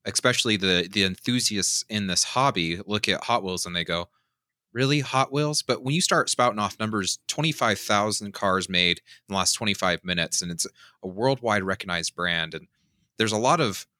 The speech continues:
name to the brand that really brings power to this pinball machine. And I think people forget that. They, they look at it and they kind of just go, they dismiss it 'cause it's not exactly what they want. And so it's,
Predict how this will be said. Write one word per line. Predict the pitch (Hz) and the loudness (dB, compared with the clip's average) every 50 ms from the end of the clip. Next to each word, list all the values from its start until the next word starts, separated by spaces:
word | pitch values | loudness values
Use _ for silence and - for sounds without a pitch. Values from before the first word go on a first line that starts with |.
| _ _ _ _ _ - | _ _ _ _ _ -2
name | 104 104 110 127 151 160 | 2 4 4 4 4 0
to | - - 131 | -2 -2 -2
the | 98 92 | -4 -4
brand | - - 95 98 107 117 117 98 | -2 0 0 2 2 0 -2 -4
that | 80 53 65 | -6 -8 -8
really | 90 101 101 95 101 95 90 - _ _ | -6 -4 -2 0 0 0 -2 -2 _ _
brings | - 92 90 - | -6 -6 -4 -6
power | - - 113 107 110 107 | -4 -2 -2 0 0 -2
to | 92 80 | -4 -6
this | 69 - | -8 -10
pinball | - - - 139 147 123 87 85 - | -10 -10 -10 -8 -8 -8 -8 -10 -10
machine. | - - - - 82 76 73 - _ _ _ _ _ _ _ _ _ - | -6 -6 -6 -4 -4 -6 -10 -12 _ _ _ _ _ _ _ _ _ -2
And | 98 101 98 95 | 0 0 2 2
I | 95 98 | 0 -2
think | - - - 139 147 147 139 - - - _ _ _ _ _ - | -2 -2 -2 0 0 -2 -4 -10 -12 -12 _ _ _ _ _ -6
people | - 151 139 - 110 | -4 -4 -4 -6 -8
forget | - - 107 90 - 120 131 - - | -6 -4 -2 0 2 2 0 0 -2
that. | 78 73 - - | -4 -4 -2 0
They, | 90 95 104 | 0 0 0
they | 101 - 104 104 104 | 0 2 2 2 2
look | 98 107 120 143 139 151 | 2 2 0 0 2 2
at | 131 | 2
it | 117 98 - - | 2 2 2 0
and | 95 101 | -2 -2
they | 98 95 | -2 -2
kind | - - 120 117 | -2 -2 -4 -4
of | 107 98 | -4 -2
just | 92 - - | -2 -2 0
go, | 107 95 90 90 - | 0 0 0 -2 -2
they | 98 - - | -2 -2 0
dismiss | - 90 - - 107 110 104 - | 2 2 0 0 0 0 0 0
it | 107 85 - | -2 -2 -4
'cause | - - - | -8 -12 -10
it's | 90 - - | -10 -8 -6
not | 104 95 87 73 | -4 -4 -4 -6
exactly | 92 - - 92 87 - _ 98 85 | -6 -4 -2 -2 -2 -4 _ -10 -8
what | 87 82 - - | -8 -8 -8 -8
they | 76 73 | -10 -10
want. | 71 73 - 87 82 78 71 - - - _ _ _ _ _ _ _ _ | -10 -12 -14 -12 -12 -12 -12 -14 -18 -20 _ _ _ _ _ _ _ _
And | - 95 | -4 -2
so | - - 113 101 98 95 - _ _ _ _ _ _ _ _ _ _ _ _ - | 0 2 2 2 2 0 -2 _ _ _ _ _ _ _ _ _ _ _ _ -2
it's, | - 139 - | 0 0 0